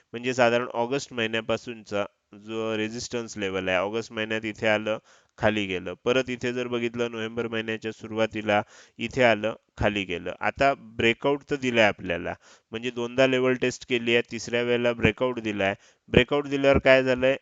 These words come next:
एक हाय बनलाय. हाय बनल्यानंतर काय झालं? ब्रेकआउट दिला, हाय बनला. हाय बनल्यानंतर लेवल टेस्ट करायला बरोबर इथपर्यंत किंमत खाली आली आहे.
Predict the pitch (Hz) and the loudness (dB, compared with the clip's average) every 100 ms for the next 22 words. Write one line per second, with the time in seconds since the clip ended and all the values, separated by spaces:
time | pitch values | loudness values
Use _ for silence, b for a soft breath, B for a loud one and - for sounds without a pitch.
0 | - 123 - 104 98 95 87 87 87 95 | -4 6 8 8 6 2 -8 -6 -6 2
1 | 110 123 127 127 127 127 127 123 123 123 | 4 4 2 0 -2 -2 -4 -2 2 2
2 | 120 120 123 131 _ 104 107 107 123 123 | 2 -2 -4 -6 _ -4 -2 -2 -2 -2
3 | 120 117 120 123 - - - 110 120 117 | -2 0 4 2 0 -8 4 4 4 -2
4 | 113 117 123 - B B B 110 123 123 | -2 2 2 0 B B B 6 6 4
5 | 123 123 120 120 123 120 113 120 117 117 | 0 0 -2 -4 -4 0 0 0 0 -2
6 | - 120 113 113 117 117 113 117 113 - | -2 0 2 2 0 -2 -4 -2 -4 -4
7 | 117 113 113 110 104 123 - 120 107 95 | -4 -4 -6 -10 -8 -8 4 4 4 0
8 | 82 82 | 0 -4